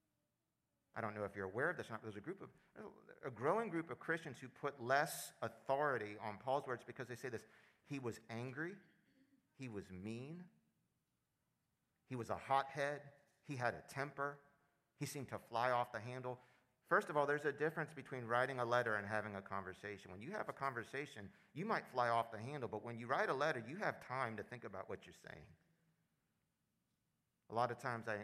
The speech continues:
can counsel people if they're really upset about something, write it all out first, put it in a letter, but don't mail it. Write it out. You can think about it. You can put it away. You can sleep on it.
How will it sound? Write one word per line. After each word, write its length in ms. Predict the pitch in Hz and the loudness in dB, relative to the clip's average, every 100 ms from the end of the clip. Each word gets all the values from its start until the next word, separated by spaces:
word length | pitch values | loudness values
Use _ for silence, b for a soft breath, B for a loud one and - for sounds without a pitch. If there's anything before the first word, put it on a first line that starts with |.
| - | -6
can 120 | 107 | -12
counsel 400 | - 139 156 127 | -2 -2 -2 -6
people 320 | - 107 95 | -8 -8 -6
if 100 | 92 | -6
they're 140 | - 101 | -4 -2
really 240 | 120 123 | -2 -2
upset 340 | 101 - 139 151 | -2 -4 -4 -2
about 200 | 110 - | -2 -4
something, 200 | 101 98 | -10 -2
write 180 | - 254 | 0 0
it 80 | 240 | 0
all 160 | 190 | 2
out 260 | 156 147 - | 2 0 0
first, 240 | 147 143 - | 0 0 0
put 120 | 165 | 0
it 40 | |
in 80 | 233 | 0
a 80 | 202 | 2
letter, 200 | 165 175 | 2 2
but 160 | 135 | 0
don't 220 | 127 151 120 | 0 0 0
mail 240 | 135 127 | 2 2
it. 100 | 95 | 2
Write 220 | 110 180 | 2 2
it 60 | 190 | 4
out. 180 | 170 131 | 2 2
You 60 | |
can 160 | 151 120 | -6 -6
think 280 | - 160 185 | -4 -6 -4
about 260 | 185 196 | -4 -2
it. 80 | 180 | -2
You 80 | 131 | -4
can 100 | 107 | -8
put 160 | 120 120 | -4 -2
it 80 | |
away. 200 | 110 123 | 0 -2
You 120 | 180 175 | -2 -6
can 120 | 104 | -12
sleep 300 | - 156 - | -6 -6 0
on 140 | 180 | 0
it. 80 | 196 | 0